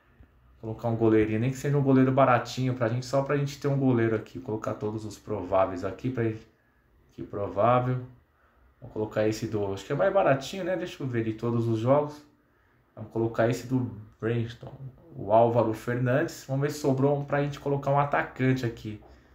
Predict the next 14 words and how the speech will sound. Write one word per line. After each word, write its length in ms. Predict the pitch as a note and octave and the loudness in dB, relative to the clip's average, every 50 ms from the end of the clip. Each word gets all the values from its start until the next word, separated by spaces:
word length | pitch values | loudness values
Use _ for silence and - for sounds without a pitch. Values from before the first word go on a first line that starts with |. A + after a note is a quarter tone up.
| _ _ _ _ - | _ _ _ _ -8
Infelizmente 600 | B2 C#3 C#3 - C#3+ B2+ A#2 A#2 A#2+ A#2 A#2 B2 | -8 -6 -2 -2 -2 -2 0 0 0 0 0 0
não 120 | A#2+ A#2+ | -2 -2
sobrou 420 | A#2+ - - A#2 A2+ A2+ A#2 A#2 A#2 | -2 -2 -2 -2 0 0 2 2 2
muito, 280 | A2+ B2 C3+ C3+ C3+ | 2 2 0 0 0
mas 260 | C3+ A#2+ A2+ A2+ A2 - | 0 2 2 0 0 -2
daí 260 | G#2+ G#2+ G2+ G2+ G2+ | -4 -4 -4 -2 -2
a 20 | G#2+ | -2
gente 160 | A2 - A#2 | -4 -4 -2
vai 160 | G#2+ A2 A2 | -2 -2 -2
ter 120 | - A2+ | -2 -4
que 60 | A2 - | -6 -4
também 240 | - A2 A2 G#2+ | -2 -2 -2 -2
tirar 340 | G#2+ - - A2 A2+ A2 G#2 | -4 -4 -2 0 2 2 2
o, 100 | G#2 - | 0 -2